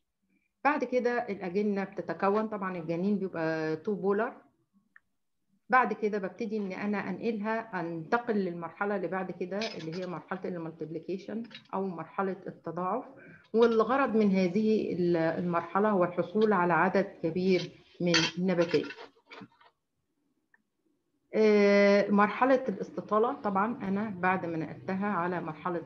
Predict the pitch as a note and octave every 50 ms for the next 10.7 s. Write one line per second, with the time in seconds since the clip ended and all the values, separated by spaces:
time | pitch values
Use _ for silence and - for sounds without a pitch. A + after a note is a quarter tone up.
0 | - C3 B2+ - D#3+ D#3+ D#3+ F3 E3+ D3 D3+ - - D#3+ E3+ G3 A3 B3 B3+ A#3
1 | G3+ G#3 G#3 G#3 - - - G3+ F3+ G3 G3+ G#3 - - - - - - - G#3+
2 | A3 A3 _ _ - _ _ _ _ D#3 F3+ F3 F3 _ G3 F#3+ F3 G3+ G#3 -
3 | F3 E3+ D#3+ E3 F#3 F3+ F3 D#3+ D#3+ - _ - E3 E3+ F#3+ G#3+ C4 D4 C#4+ -
4 | - _ _ _ _ _ _ _ _ G3 B3 B3 A#3+ G#3+ G3 G#3 A#3 B3 A#3+ -
5 | B3 A#3+ - - - _ - F3+ F3 E3+ E3 E3 D#3+ D#3+ D#3 D#3+ D#3+ D#3 - -
6 | - - F#3+ - - F#3+ - _ G3+ F#3+ G3 A3 A3 A3 G3+ F#3 E3+ - - -
7 | D#3 D#3+ - G#3 G3+ F#3+ F#3 F#3+ - D#3 D#3 F3 F3+ F3 E3+ - - F3 E3 D#3+
8 | - - A3 - E3+ F3+ F3 E3+ E3 E3 D#3 F3 G3 F#3+ F3 E3 E3 E3+ E3 D#3+
9 | - - - G3+ G3+ G3 F3+ E3+ E3+ E3 - - - F#3+ F#3 F#3 _ _ - -
10 | - D#3 D3+ D#3+ D#3+ D#3+ - F#3+ F#3+ - - _ _ D#3